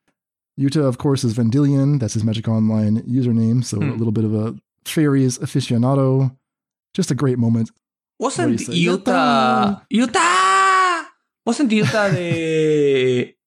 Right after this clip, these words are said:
Speaker 2: <laughs> the creator of the Eternal Command deck as well?
Speaker 1: I believe that's Shota Yasuoka.
Speaker 2: Oh, okay.
Speaker 1: Yuta is a longtime Fairies fan, so it's good to see a nice Fairies card here.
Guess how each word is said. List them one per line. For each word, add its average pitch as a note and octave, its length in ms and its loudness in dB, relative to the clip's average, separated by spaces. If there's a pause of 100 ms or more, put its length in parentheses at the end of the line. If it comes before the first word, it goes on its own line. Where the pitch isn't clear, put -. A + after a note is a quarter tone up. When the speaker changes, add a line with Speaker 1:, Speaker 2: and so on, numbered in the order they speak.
Speaker 2:
<laughs> - 220 -20
the C3+ 140 -2
creator C#3+ 440 2
of C3+ 180 -2
the B2 540 0 (800)
Eternal C3 1200 -2 (100)
Command B2+ 380 -2
deck A3 180 0
as - 160 -4
well? A3+ 240 0 (1600)
Speaker 1:
I D3 60 -4
believe G#3 240 2
that's D#3 260 0
Shota B2 240 0
Yasuoka. A2+ 720 -2 (1400)
Speaker 2:
Oh, C#3+ 220 2
okay. G2 340 -6 (1400)
Speaker 1:
Yuta A3 480 2
is E3 120 0
a F3 60 2
longtime E3+ 460 2
Fairies D3+ 420 0
fan, A#2 540 0
so B2+ 160 -2
it's C#3 100 -4
good C4 160 -2
to A#3+ 80 2
see F3 220 0
a C#3 100 0
nice C3 380 0
Fairies B2+ 480 0
card B2+ 340 0
here. B2 540 0